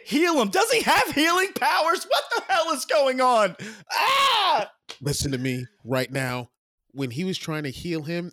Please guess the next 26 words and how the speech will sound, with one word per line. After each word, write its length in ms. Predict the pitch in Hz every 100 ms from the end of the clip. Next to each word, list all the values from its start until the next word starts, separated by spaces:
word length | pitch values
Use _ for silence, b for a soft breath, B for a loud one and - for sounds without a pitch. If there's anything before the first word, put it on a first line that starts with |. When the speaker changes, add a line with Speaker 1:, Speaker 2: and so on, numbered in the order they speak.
| -
Speaker 2:
and, 120 | 143 143
and, 120 | 143
and 100 | 139
then, 200 | 135 147 127
and 80 | 135
Speaker 1:
He 60 |
Speaker 2:
then, 80 | 240
Speaker 1:
was 120 | 226
Speaker 2:
and 40 | -
Speaker 1:
trying 200 | 196 170
to 60 |
Speaker 2:
the 60 | 160
Speaker 1:
heal 140 | 170 101
him. 140 | 160 - 175
Speaker 2:
Mandalorian 200 | 180 147
would, 220 | 135 120
would, 180 | 135 131 - _ _ _ -
would 160 | -
pick 180 | 175 175
him 100 | 160
up 180 | 170 - _ -
and 180 | 135 -
put 200 | 190 190
him 100 | 165
back, 340 | 170 185 - _ _
and 140 | 160